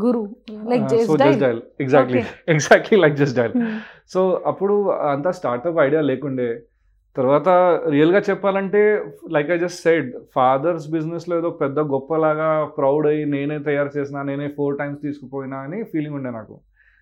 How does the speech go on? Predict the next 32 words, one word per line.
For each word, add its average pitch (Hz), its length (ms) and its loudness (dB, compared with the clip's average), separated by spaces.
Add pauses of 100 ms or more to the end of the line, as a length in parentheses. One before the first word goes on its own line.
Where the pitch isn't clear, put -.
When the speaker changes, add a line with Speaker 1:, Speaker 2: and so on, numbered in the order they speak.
(140)
Speaker 2:
స్టార్టప్ 143 440 0
కూడా 165 220 0
చేస్తా 151 240 -4
అని 208 260 -6
స్టార్టప్ 165 460 -2
చేసేసినాను, 170 640 -4
కానీ 196 220 -2
basic 156 420 -2 (100)
principles 185 460 -8
of 196 140 -6
business 170 260 -8
మర్చిపోయినాను. 127 540 -8
Speaker 1:
Mm-hmm. - 560 -6
Speaker 2:
Profit-, 180 420 2 (120)
Speaker 1:
Like? 294 260 0
Speaker 2:
profitability, 214 880 0 (400)
uh, 147 100 -2 (300)
profitability 185 640 -2
రాకున్నా 190 460 -4
నే-, 214 160 -6
I 156 180 -2
started 175 260 -4
to 202 100 -8
scale 151 220 -4
up. 143 100 -6 (840)
అంటే 233 160 4
సింపుల్ 240 500 2
Speaker 1:
Hmm. 202 140 0
Speaker 2:
మ్యాథ్స్, 170 400 -2
uh, 123 260 -2 (680)
అఖిల, 147 220 -2 (200)
కి 214 320 -6